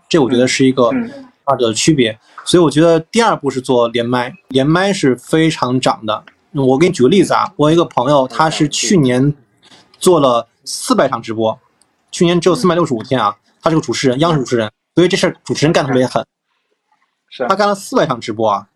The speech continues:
Speaker 1: 四百六十五天，
Speaker 2: 嗯。
Speaker 1: 然后他主要做连麦，是跟谁连麦呢？跟杜子健这样的大 V 连麦，那其实就会
Speaker 2: 可以找你那个一亿的、一亿粉丝量的朋友连麦，<laughs> 找一千万给你。
Speaker 1: 对，对，对，对，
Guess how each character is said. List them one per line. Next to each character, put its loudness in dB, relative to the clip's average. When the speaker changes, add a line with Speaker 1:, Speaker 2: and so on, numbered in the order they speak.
Speaker 1:
四 -4
百 2
六 0
十 -6
五 -10
天， -4
Speaker 2:
嗯。 -8
Speaker 1:
然 0
后 0
他 -4
主 -6
要 2
做 2
连 0
麦， -2
是 -2
跟 2
谁 0
连 2
麦 0
呢？ -2
跟 2
杜 -2
子 4
健 2
这 0
样 0
的 -4
大 2
V 2
连 0
麦， -6
那 2
其 -10
实 0
就 0
会 0
Speaker 2:
可 2
以 0
找 0
你 -6
那 0
个 0
一 -6
亿 0
的、 -4
一 -6
亿 0
粉 -6
丝 -4
量 -2
的 -6
朋 -10
友 -4
连 -10
麦， -8
<laughs> -20
找 -2
一 -4
千 -2
万 -2
给 -18
你。 -8
Speaker 1:
对， 2
对， -2
对， -6
对， -8